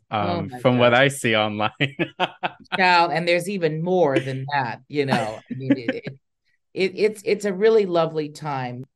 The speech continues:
Speaker 1: We did a production of Lavender Men in two thousand twenty-two. The
Speaker 2: Mm-hmm.
Speaker 1: director was the fantastic Lovell Holder. We were at Skylight Theater.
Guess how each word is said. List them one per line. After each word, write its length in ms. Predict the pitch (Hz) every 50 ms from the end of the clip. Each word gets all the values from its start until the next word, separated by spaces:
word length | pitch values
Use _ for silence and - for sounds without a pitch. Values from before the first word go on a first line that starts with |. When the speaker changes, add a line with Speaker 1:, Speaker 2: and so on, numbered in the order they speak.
| _ _ _ _ _ _ _
Speaker 1:
We 180 | 160 165 180
did 280 | 170 165 185 202 208 202
a 160 | 214 190 - - _
production 600 | - - 185 170 160 151 151 - - 165 147 147 143
of 480 | - - - 139 135 135 131 131 135 - - _ _ _ _ _ _ _ 156
Lavender 560 | 151 147 147 151 147 156 165 151 156 147 139
Men 600 | 139 131 127 113 107 110 110 113 113 120 123 - _
in 300 | - 143 127 123 127 127
two 240 | 131 - - 165 151
thousand 640 | 143 143 160 139 131 131 135 131 135 135 131 127 127
twenty-two. 920 | - - 131 127 131 131 127 127 - - 123 110 113 107 110 113 113 120 _ _ _
The 120 | - 123 120
Speaker 2:
Mm-hmm. 80 | 120
Speaker 1:
director 420 | 120 127 123 123 120 120 - - _ _
was 160 | 120 117 - _ -
the 160 | 123 123 127 _ _ -
fantastic 680 | - 131 123 123 123 - 139 127 123 123 127 - 131 - -
Lovell 320 | 127 123 120 120 127 117
Holder. 460 | 117 120 127 117 117 113 117 113 113 110
We 120 | 117 113
were 140 | 101 113 113
at 140 | 113 113 -
Skylight 520 | - - 120 113 110 113 117 107 - - _ _
Theater. 480 | - 117 107 - - 107 104 120 -